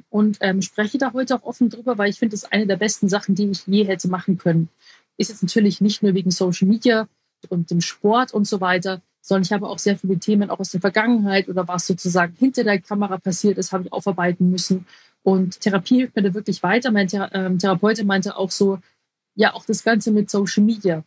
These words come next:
in der Öffentlichkeit quasi sich darstellen, ist einmal eine Herausforderung. Dann in dem Kraftsport drin zu bleiben, ist eine Herausforderung. Aber ich habe auch gedacht in meiner Auszeit, dass ich vielleicht, muss ich jetzt alles aufgeben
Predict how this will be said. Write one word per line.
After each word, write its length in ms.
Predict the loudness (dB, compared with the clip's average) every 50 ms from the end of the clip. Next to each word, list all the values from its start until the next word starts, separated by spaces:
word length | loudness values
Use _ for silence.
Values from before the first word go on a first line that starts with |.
| _
in 140 | _ 0 0
der 140 | 0 0 0
Öffentlichkeit 840 | -4 -6 -2 0 0 2 2 0 -2 -6 -4 -2 -2 -2 -4 -8 -18 _ _ _
quasi 320 | _ 2 2 2 0 -2
sich 220 | -6 -8 -8 -2 -2
darstellen, 680 | 0 0 0 0 -2 -4 0 2 2 2 2 0 -2
ist 180 | -6 -10 -4 -2
einmal 220 | 0 2 2 0
eine 180 | 0 -2 -2 -4
Herausforderung. 680 | -4 0 0 0 0 -2 -4 -2 -2 -2 -2 -6 -10 _ _ -20 _ -20 -20 _ _ _ _ _
Dann 340 | _ 2 2 4 2 2 0 0
in 120 | 0 2
dem 120 | 2 2 2
Kraftsport 600 | 2 0 -2 -2 -2 -8 -2 0 0 0 2 0
drin 140 | -2 0 0
zu 100 | -2 -2
bleiben, 340 | 0 0 0 0 0 -2
ist 140 | -6 -6 -2
eine 80 | 0 -2
Herausforderung. 800 | 0 0 0 -2 -2 -2 -2 -4 -4 -4 -4 -10 -10 -10 -10 -12 _ _ _ _ _ _
Aber 140 | _ 0 0
ich 140 | 0 0 -4
habe 260 | -2 -2 -2 -2 0
auch 200 | -2 -4 -4 _
gedacht 600 | -2 -2 -2 0 _ -2 -2 -2 -2 -8 _ -2
in 100 | 0 0
meiner 240 | 2 2 0 -2 -2
Auszeit, 520 | -2 -2 -2 -2 0 0 2 2 0 -2 _
dass 280 | -2 -2 -2 -2 -2 0
ich 320 | 0 0 0 -2 -6 -8 -4
vielleicht, 540 | -2 0 2 2 2 2 0 -2 -8 -14 -20 _ _ _ _ _ _ _ _ _ _ _ _ _ 2
muss 240 | 4 4 4 2
ich 120 | 0 0 0
jetzt 360 | 0 0 0 -4 -14 -18 _ _
alles 300 | 0 0 0 0 -2 -4
aufgeben 880 | -2 -2 -2 -2 -4 -10 _ -2 0 0 0 0 -2 -2 -2 -4 -8